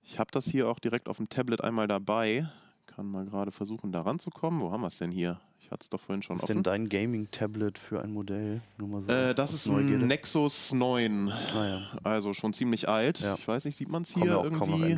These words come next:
Speaker 2: Android-Tablets.
Speaker 1: der, auf der Detailkamera?
Speaker 2: Ja,
Speaker 1: Genau.
Speaker 2: perfekt.
Speaker 1: Und, äh, da ist die Steuerung halt, äh, wirklich, wirklich simpel.
Speaker 2: Es
Speaker 1: Da
Speaker 2: ist auch relativ langsam, ne?
Speaker 1: Genau.
Speaker 2: Spielt das sich?
Speaker 1: Also es kommt natürlich wirklich tatsächlich aufs Spiel drauf an, wie gut es mit der
Speaker 2: Mhm.
Speaker 1: Steuerung funktioniert.
Speaker 2: Ja.
Speaker 1: Äh, für so ein simples Jump'n'Run,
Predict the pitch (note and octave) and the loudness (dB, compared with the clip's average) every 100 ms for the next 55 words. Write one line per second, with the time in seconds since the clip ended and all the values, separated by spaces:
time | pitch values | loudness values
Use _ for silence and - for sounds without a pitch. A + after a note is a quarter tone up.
0 | G2 A2 A#2+ A2 C3 C3 B2+ - - C3 | 2 0 0 2 2 2 0 -2 -2 0
1 | B2+ - C3 - D#3 C#3+ D3+ D3 G2+ G2+ | 0 0 -2 -2 -2 0 0 0 0 2
2 | G#2 - - - - - - - G#2+ A2 | 0 -2 -8 -14 -18 -20 -20 -2 2 4
3 | A2 G2+ - G2+ G2 G2+ A2 - - G#2+ | 4 2 2 2 4 2 2 -2 0 0
4 | G#2+ G#2+ G2+ G2 F#2+ - - - F#2+ F#2+ | 2 2 2 2 0 -4 -6 -4 0 0
5 | F#2 A2+ A2+ G#2 - G#2 A#2 G#2 - G#2+ | 0 -2 0 -2 -2 -4 -2 -2 0 0
6 | C3 G#2+ A#2 C#3 - _ _ _ _ _ | 2 2 2 -2 -8 _ _ _ _ _
7 | _ - G2+ G2+ A2+ F#2+ A2 A2 F2+ F#2 | _ -8 -2 0 2 4 4 2 0 0
8 | G2+ F#2+ F#2 F#2+ G2+ A2+ A2 G#2+ G2 G#2 | 0 0 0 2 2 4 4 4 2 0
9 | G#2+ - - - - G#2+ G#2+ G#2 D#3 D3 | -2 -8 -20 -20 -2 -2 0 -2 0 2
10 | C3 B2 B2+ C3 - A#2 C3+ A#2+ - - | 2 2 2 0 0 0 0 0 -2 0
11 | C3+ B2+ A2 - C3+ C3 A#2+ A#2 G#2+ A2 | 2 4 2 0 0 0 0 0 2 2
12 | A2+ A#2 A#2+ A2 A2+ - G#2 B2+ F#3 - | 0 0 0 0 -4 0 4 4 4 0
13 | - A2+ G#2 - - A2 A2+ - A2+ A2+ | -4 0 0 -2 -2 0 2 2 0 2
14 | A2 A2 B2+ A#2 - A#2 - B2+ B2 A#2+ | 2 2 2 0 0 0 2 2 2 2
15 | A#2+ A#2+ | 0 -2